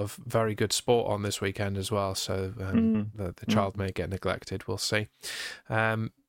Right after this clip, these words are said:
Speaker 1: how have you handled the heat?
Speaker 2: I've just been sweating it out.
Speaker 1: Mm. Yeah, someone that
Speaker 2: Just,
Speaker 1: works
Speaker 2: yeah.
Speaker 1: outside, it probably hasn't been the, the, the greatest week for you.
Speaker 2: No, I've not enjoyed it.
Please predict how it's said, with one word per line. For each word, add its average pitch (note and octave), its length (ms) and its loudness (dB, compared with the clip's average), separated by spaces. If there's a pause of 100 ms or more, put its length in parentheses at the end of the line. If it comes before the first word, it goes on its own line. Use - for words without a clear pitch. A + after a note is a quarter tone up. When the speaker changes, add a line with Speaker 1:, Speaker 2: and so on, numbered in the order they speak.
(140)
Speaker 1:
how - 140 4
have B2 160 4
you C3 140 6
handled G#2+ 360 4
the G2 80 2
heat? G2+ 260 -2 (1160)
Speaker 2:
I've F3+ 260 8
just C3+ 240 6
been A2+ 160 10
sweating G#2 800 4
it F#2+ 160 4
out. F#2 400 2 (160)
Speaker 1:
Mm. G#2+ 260 -2 (680)
Yeah, A2+ 100 4
someone C#3+ 300 6
that C3 60 8
Speaker 2:
Just, B2+ 100 4
Speaker 1:
works A#2+ 240 4
Speaker 2:
yeah. A#2 80 8
Speaker 1:
outside, G2+ 440 6
it - 160 -2
probably A#2+ 280 6
hasn't G#2+ 320 0
been G#2 160 0
the, G2+ 240 0
the, G2+ 180 -2 (140)
the G#2 100 -2
greatest G#2 480 0
week F2 220 -4
for - 120 -12
you. F#2 220 -2 (540)
Speaker 2:
No, C#3 400 6
I've G#2 100 4
not B2+ 160 8
enjoyed G#2 400 8
it. F2 180 4